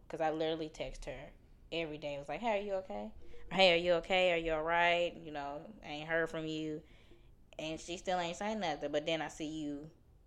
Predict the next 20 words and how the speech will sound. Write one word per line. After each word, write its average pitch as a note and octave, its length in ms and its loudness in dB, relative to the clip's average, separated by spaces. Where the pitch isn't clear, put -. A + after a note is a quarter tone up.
posting D#3 400 -4
stuff D3 320 -6
on C#3+ 260 -10
Facebook, C#3 760 -4
then C#3+ 260 -8
reposting D3 720 0
me. C#3+ 520 -6
No, C#3+ 520 -6
that, C#3+ 800 -4
that D3+ 120 -2
was C#3+ 120 -4
pissing C3+ 300 -6
me D3+ 180 -12
off. - 260 -10
So, - 340 -10
no, D3+ 140 -6
I'm D#3+ 120 -6
not C#3+ 160 -4
reaching - 240 -14
out. - 100 -14